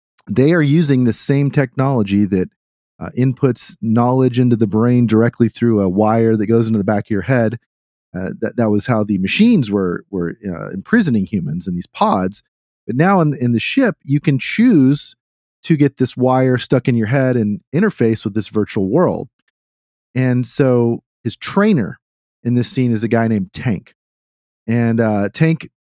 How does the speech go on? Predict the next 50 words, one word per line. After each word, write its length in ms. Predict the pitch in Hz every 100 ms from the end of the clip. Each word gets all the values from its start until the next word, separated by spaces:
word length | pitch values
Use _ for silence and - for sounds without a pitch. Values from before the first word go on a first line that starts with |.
| - 131
goes 280 | 147 151 -
to 80 | 139
these 180 | 135
little 160 | 139 120
floppy 340 | - 165 165
disk 240 | 156 151 -
kind 140 | 160
of 80 | 147
things. 240 | 156 147
He's 160 | 131 117
like, 180 | 117 113
"Okay, 360 | 139 - 120
basically, 480 | 101 117 - 113 110
we're, 160 | 107 120
we're 180 | 117 117
gonna 140 | 120
give 180 | 123 127
you 80 | 127
some, 300 | - 107 101 _ _ _ _
some 160 | -
skills 440 | 127 - 165 151 127
here, 120 | 123
some 220 | - 120
knowledge. 260 | 123 120 110
We're 60 |
gonna 140 | 120 107
download 520 | 98 147 160 160 147
some 160 | 143 131
things 220 | 135 120
directly 560 | 113 113 139 151 156
to 120 | 135 131
your 60 |
brain." 300 | 120 139 135
And 80 | 113
he's 160 | 113 120
like, 240 | 113 110
"Yeah, 160 | 254 247
we're 100 | 196
supposed 300 | - 185 -
to 60 |
start 300 | 127 170 156
with 160 | 131 -
these 300 | 110 104 - _ _ _ _ -
operation 560 | 160 160 180 165 127
programs, 540 | 110 113 95 95 87 110
but 80 |
that's 180 | 190 233
pretty 240 | - 202 143
boring. 420 | 127 123 107 107
Let's, 240 | 196 -